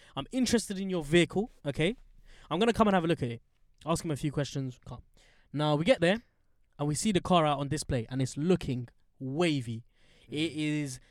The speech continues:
Speaker 1: shining white, no scratches, immaculate condition. The insides have been cleaned in s-, like, five, ten times. It's been cleaned for the
Speaker 2: Mint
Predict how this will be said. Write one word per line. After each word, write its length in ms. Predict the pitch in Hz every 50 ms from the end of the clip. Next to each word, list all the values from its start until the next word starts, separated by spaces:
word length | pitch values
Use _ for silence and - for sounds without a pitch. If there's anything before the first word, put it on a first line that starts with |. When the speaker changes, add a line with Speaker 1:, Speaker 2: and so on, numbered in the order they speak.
| _ _
Speaker 1:
shining 680 | - - - - - 220 226 220 202 175 151 143 139
white, 360 | 135 131 120 - - - - - _ -
no 260 | 143 185 240 277 285
scratches, 520 | 240 - - - 175 - - - 131 117 - -
immaculate 760 | - 208 220 233 240 247 254 262 269 - - - 170 139 123 - _
condition. 460 | - 175 160 143 139 - 127 117 113 - _ _ - _
The 100 | - 220
insides 460 | 254 240 214 - 214 208 202 202 180
have 80 | 185 180
been 180 | 175 196 190 185
cleaned 380 | 170 - - 208 208 202 196 185 -
in 120 | 208 208 202
s-, 160 | - - - - - - - -
like, 280 | 180 180 180 175 - - - _ _ _ _
five, 460 | - - - - 247 233 226 202 - - _ _
ten 220 | - 240 233 226
times. 520 | 196 208 226 185 127 110 113 - - - _ _ _ _ -
It's 100 | 185 -
been 180 | 247 247 220
cleaned 540 | - - - 254 240 208 151 127 120 120 - - - - _ _ _ _ _ _
for 160 | - - 196
the 100 | 190 185 180
Speaker 2:
Mint 60 | 185